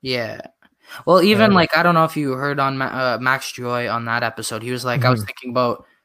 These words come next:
Speaker 1: I'm thinking about changing my name legally
Speaker 2: Yeah.
Speaker 1: to Max." I'm like,
Speaker 2: Yeah,
Speaker 1: "Don't,
Speaker 2: yeah.
Speaker 1: don't, don't, don't, don't, don't do that."
Speaker 2: Nah.
Speaker 1: Ta-, keep connections to both.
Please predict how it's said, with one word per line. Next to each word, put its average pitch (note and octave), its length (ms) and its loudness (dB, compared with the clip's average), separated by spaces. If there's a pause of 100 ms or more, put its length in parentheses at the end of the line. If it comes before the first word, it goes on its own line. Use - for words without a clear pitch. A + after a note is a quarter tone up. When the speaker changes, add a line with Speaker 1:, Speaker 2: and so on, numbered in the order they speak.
(140)
Speaker 1:
I'm B2 100 -2
thinking C3+ 240 -4
about B2 220 0
changing B2+ 320 -6
my A#2+ 120 0
name A#2+ 540 -2
legally C3+ 320 0
Speaker 2:
Yeah. A#2 60 2
Speaker 1:
to - 20 -2
Max." B2+ 300 -4
I'm A#2 60 -4
like, A2 120 -2
Speaker 2:
Yeah, C#3+ 60 2
Speaker 1:
"Don't, C3 200 4
Speaker 2:
yeah. C#3 140 2
Speaker 1:
don't, - 160 0 (140)
don't, C3+ 260 0 (100)
don't, B2 240 0 (100)
don't, A2+ 240 -2 (200)
don't C#3+ 180 0
do A2+ 120 -8
that." - 240 -12 (120)
Speaker 2:
Nah. A2 260 -12 (120)
Speaker 1:
Ta-, - 260 -2
keep F#3+ 240 2
connections D#3+ 480 0
to - 80 -2
both. - 360 -2